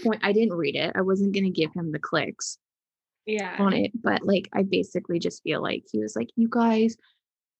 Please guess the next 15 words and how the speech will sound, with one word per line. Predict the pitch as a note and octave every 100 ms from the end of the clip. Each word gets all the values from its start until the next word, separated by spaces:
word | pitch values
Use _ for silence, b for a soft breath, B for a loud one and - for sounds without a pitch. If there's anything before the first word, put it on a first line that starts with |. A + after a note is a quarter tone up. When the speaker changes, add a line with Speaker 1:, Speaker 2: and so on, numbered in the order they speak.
| _ _ _
Speaker 1:
he | - C#4 C4+
may | C4 B3+ A#3+
be | A#3+
a | A3+
shitty | - G#3+ F#3+ F#3 -
teammate, | F#3 F3+ E3 D#3 D3+ - b _ _ A3+
but | A3
he's | A3+
not | G#3+ G#3+ F#3+
a |
racist." | E3+ E3 D#3 D#3 A#2 G2+ - - - - G#3+
And | G#3
it's | A3
like, | G#3+
mm. | - - _ C5+ D5+ D5+ D5 D5 - - _ - -